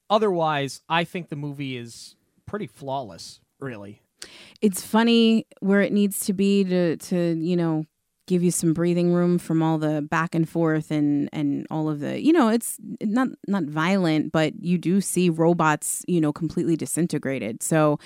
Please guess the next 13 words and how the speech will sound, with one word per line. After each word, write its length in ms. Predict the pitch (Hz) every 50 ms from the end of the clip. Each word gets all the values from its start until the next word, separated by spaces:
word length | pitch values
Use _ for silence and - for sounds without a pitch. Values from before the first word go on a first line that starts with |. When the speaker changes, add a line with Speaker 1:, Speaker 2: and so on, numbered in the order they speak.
| - - - - - - - _
Speaker 2:
it's, 420 | - 190 185 156 - - - - -
Speaker 1:
And 100 | 165 196
Speaker 2:
it's 120 | 190 170 165
Speaker 1:
human 180 | 196 202 202
Speaker 2:
definitely, 420 | 196 - 208 196 156 160 180 175 170
Speaker 1:
beings. 140 | 165 151 -
Speaker 2:
yes, 380 | 170 175 175 156 151 - - -
it's 220 | - 196 185 190
well 240 | 185 185 190 214 214
balanced 520 | 196 185 170 165 170 175 175 175 - -
in 120 | 180 175 170
that 180 | 170 160 156
regard. 640 | - 160 156 - 165 160 160 156 156 156 151 151 -